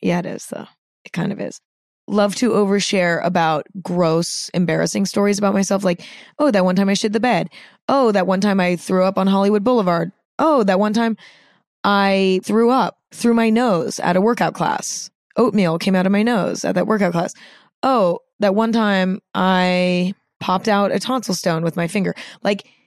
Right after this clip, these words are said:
not everyone needs to hear about those stories all the time. They're fun and sometimes entertaining and funny too. But yeah, not everyone needs to know about that. Or me bringing up the fact that my parents are divorced. I have many different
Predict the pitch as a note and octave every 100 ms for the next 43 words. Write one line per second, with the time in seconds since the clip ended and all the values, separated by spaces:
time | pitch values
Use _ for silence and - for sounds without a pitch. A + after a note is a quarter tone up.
0 | _ _ G#3 A3 B3 B3+ A#3+ A3 G3+ F3+
1 | F#3+ E3+ E3 F3+ G#3 G3 - G#3+ G#3+ G#3
2 | G#3 G#3+ B3 C4 - _ _ _ _ _
3 | _ _ _ _ _ G#3 A#3+ - F4 D#4+
4 | A3+ B3+ A3 G#3+ G#3+ B3 B3 B3 A3+ A#3
5 | F#3+ F3 F#3 F#3 F3 E3 F3 - - -
6 | - - - F#3 D#3 - - E3 D#3+ F3
7 | F3+ F3 E3+ E3 F3 E3+ D#3+ - - -
8 | - - - G3+ A#3 B3+ B3 G#3 G#3+ A#3+
9 | C4 C4+ - - B3 - - D#4 E4 F4
10 | G4+ A#3 - - - - - - - _
11 | _ _ _ - E4 G4 C4+ - A3 A3+
12 | A3+ A#3+ G#3 G3+ - F#3+ F3